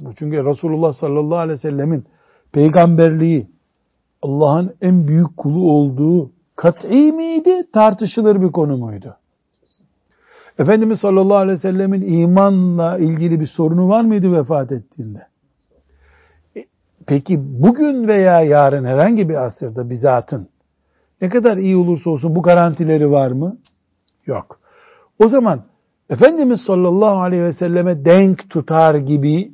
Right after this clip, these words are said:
yapılırsa bu bir gaflet. Ama ben isterim. Mesela teheccüd kalkan bir Müslüman velev ki alim olmasın, onun sofrasına oturmak isterim. Ayrı bir mesele. İsterim yani,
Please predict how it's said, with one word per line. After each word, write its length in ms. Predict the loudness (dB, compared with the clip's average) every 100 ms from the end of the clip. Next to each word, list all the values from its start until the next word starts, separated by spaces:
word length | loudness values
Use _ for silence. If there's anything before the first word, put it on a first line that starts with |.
| -8
yapılırsa 680 | -6 -4 -2 -2 -2 -2 -2
bu 100 | 0
bir 120 | 2
gaflet. 600 | 2 2 -2 -10 -12 _ _ _ _ _ _ _ _ _ _ _ _ _ _ _
Ama 320 | -4 -4 -4 -10 _ _ _ _ _ -2
ben 140 | 0
isterim. 500 | -4 -2 -2 -2 -6 _ _ _ _ _ _ _ _ _ _ _
Mesela 360 | -12 -10 -10 -8
teheccüd 400 | -4 -4 -4 -10
kalkan 480 | -8 -6 -6 -8 -6
bir 40 |
Müslüman 680 | -8 -10 -10 -6 -6 -6 -4
velev 280 | -4 -4 -6
ki 160 | -6
alim 360 | -2 -2 -2 -2
olmasın, 560 | -2 -2 -4 -8 -12 -14 _ _ _ _ -10
onun 140 | -8 -4
sofrasına 520 | -4 -4 -4 -4 -6
oturmak 400 | -4 -6 -6 -8
isterim. 320 | _ -10 -10 _ _ _ _ _ _ _ _ -12
Ayrı 300 | -8 -6 -6
bir 60 | -6
mesele. 520 | -8 -12 -14 -14 -18 _ _ _ _ _ -18
İsterim 520 | -8 0 2 2 -2
yani, 360 | -2 -2 -6